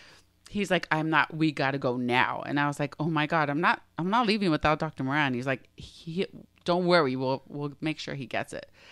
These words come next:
So we're walking down the hall and there's Doctor Moran. And I was like, "Doctor Moran, please, like, you need, you need to hurry. You need to come with me now." So we, we rushed over and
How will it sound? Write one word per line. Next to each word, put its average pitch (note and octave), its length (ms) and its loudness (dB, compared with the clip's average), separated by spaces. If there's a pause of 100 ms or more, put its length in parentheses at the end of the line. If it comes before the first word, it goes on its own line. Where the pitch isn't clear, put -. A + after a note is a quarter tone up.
(220)
So D3+ 200 0
we're D#3 140 2
walking D3+ 360 0
down C3 160 4
the C3+ 80 0
hall C#3+ 240 2
and C3+ 100 -2
there's C3 220 -2
Doctor B2+ 300 -6
Moran. B2+ 400 0
And D3+ 100 -2
I F#3 40 2
was G#3 100 -4
like, F4 140 -2
"Doctor G4 360 -2
Moran, G#4+ 460 -4
please, G4+ 400 0
like, D#4+ 120 -4
you F4+ 220 -2
need, E4+ 280 0
you A#3 140 -2
need B3+ 120 0
to B3+ 100 2
hurry. A3+ 260 2
You G3+ 120 -4
need G#3 80 -2
to G#3 80 0
come G#3 180 0
with F#3 140 -8
me F#3 80 -6
now." D3+ 300 0 (380)
So - 160 -8
we, D#3+ 220 -2
we F3+ 280 -2
rushed E3+ 360 0
over D#3+ 340 2
and C3 280 -4